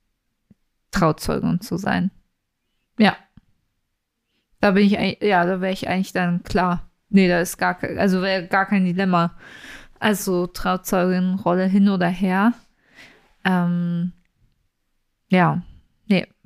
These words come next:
würde ich ehrlich sagen. Weil wenn ich dann den, Entsch-, ist ja auch, das hat ja auch wieder was mit Ehrlichkeit und Respekt voneinander zu tun, also.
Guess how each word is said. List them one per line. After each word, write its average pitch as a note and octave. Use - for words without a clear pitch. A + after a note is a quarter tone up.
würde F#3+
ich -
ehrlich F3+
sagen. E3+
Weil F3+
wenn F#3+
ich G3
dann F#3
den, F#3
Entsch-, -
ist -
ja G#3+
auch, -
das -
hat A3
ja G3
auch F3+
wieder G3+
was F3
mit F#3
Ehrlichkeit E3+
und F3
Respekt F3
voneinander F3
zu -
tun, F#3
also. F#3